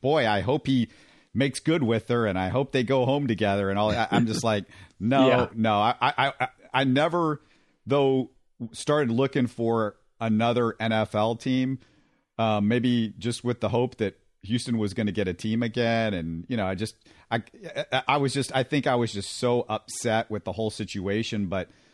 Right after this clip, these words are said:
Speaker 1: you know, this is a deal where there isn't hope because Cal McNair,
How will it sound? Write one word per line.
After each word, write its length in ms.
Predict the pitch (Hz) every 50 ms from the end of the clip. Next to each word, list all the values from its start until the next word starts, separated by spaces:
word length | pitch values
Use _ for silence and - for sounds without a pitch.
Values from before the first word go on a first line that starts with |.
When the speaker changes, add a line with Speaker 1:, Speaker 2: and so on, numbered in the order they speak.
| _ _ _ -
Speaker 1:
you 80 | 123 131
know, 140 | 127 113
this 240 | 101 143 190 196 -
is 160 | 190 180 143
a 60 | 139 120
deal 380 | 107 113 123 117 117 117 110
where 440 | 101 107 107 104 101 101 98 90 - _ _ _ _ _ _ _ _ _ _ _ -
there 300 | 131 139 143 143 - - - _ _ -
isn't 360 | 151 160 190 190 196 151 107 - -
hope 340 | - 123 107 87 78 - _ -
because 360 | 107 113 95 - 120 113 -
Cal 240 | - - 131 131 156
McNair, 640 | 165 156 131 104 117 117 117 113 113 113 110 -